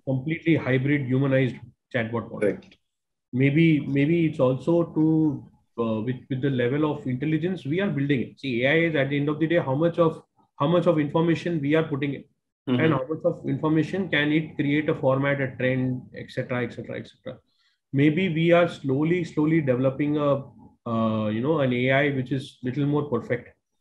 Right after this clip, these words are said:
Speaker 1: uh, which is, which is human, which is, which has got, uh, uh, past historical trend, which has got, which can identify issues,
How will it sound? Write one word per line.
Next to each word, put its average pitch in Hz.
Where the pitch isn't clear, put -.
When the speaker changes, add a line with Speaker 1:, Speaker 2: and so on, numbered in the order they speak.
Speaker 1:
uh, 120
which 127
is, 127
which 127
is 120
human, 127
which 120
is, 120
which 117
has 123
got, 127
uh, 113
uh, 117
past 135
historical 127
trend, 127
which 123
has 123
got, 123
which 123
can 127
identify 147
issues, 131